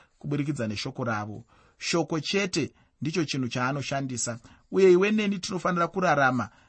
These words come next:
neshoko raMwari. Shoko raMwari ndicho chete chinogona kupa kuti munhu abve pane zvakaipa.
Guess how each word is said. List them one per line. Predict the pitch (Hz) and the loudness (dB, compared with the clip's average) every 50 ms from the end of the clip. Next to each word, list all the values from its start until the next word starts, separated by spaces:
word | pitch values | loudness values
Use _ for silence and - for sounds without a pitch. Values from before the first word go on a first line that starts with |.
| _ - - | _ -10 -6
neshoko | 127 117 - - 156 - - 135 | -4 -4 -4 -4 -6 -4 -4 -2
raMwari. | 131 127 131 131 123 117 110 104 104 101 107 _ _ _ _ _ _ | -2 -2 -2 -4 -4 -6 -6 -8 -10 -12 -16 _ _ _ _ _ _
Shoko | - - - 170 160 180 | -8 -4 -4 -2 0 2
raMwari | 185 185 208 220 220 208 208 208 202 | 4 4 4 6 6 4 4 4 2
ndicho | 185 175 185 185 214 202 | 0 -2 -2 -4 -6 -6
chete | - - 220 220 190 208 185 | -4 -4 -4 -4 -4 -6 -6
chinogona | - 190 196 208 214 180 143 139 147 151 147 135 120 - - _ _ _ _ - | -4 -4 -2 -2 -2 -4 -2 0 0 2 2 0 -4 -6 -14 _ _ _ _ -16
kupa | - 156 190 196 | -6 2 2 2
kuti | 190 - 240 196 - - 208 | 2 2 -6 -4 -2 0 0
munhu | 196 190 190 196 185 170 147 143 135 - - _ _ _ _ _ - | 2 2 4 2 2 2 2 0 -2 -4 -6 _ _ _ _ _ 0
abve | 165 165 139 123 139 | 0 0 0 -2 -6
pane | 135 - 147 139 139 | -2 -2 -2 -2 -2
zvakaipa. | 127 110 107 98 - - 113 117 104 - - 90 87 | -4 -6 -8 -10 -8 -8 -6 -6 -8 -10 -12 -16 -16